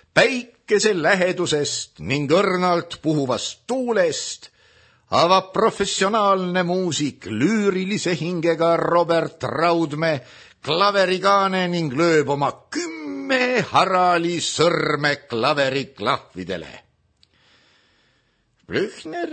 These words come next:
ei ole küll ideaalselt hääles, kuid Martin Lutheri koraali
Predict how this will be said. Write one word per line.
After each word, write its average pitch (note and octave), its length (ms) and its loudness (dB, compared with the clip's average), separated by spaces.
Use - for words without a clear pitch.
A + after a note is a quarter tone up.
ei C#4 200 -8
ole A#3+ 200 0
küll B3 180 -8
ideaalselt G2+ 1000 -2
hääles, D#2+ 680 -6
kuid E2 400 -8
Martin F#2 760 -8
Lutheri G#2 640 -4
koraali A2 1080 -2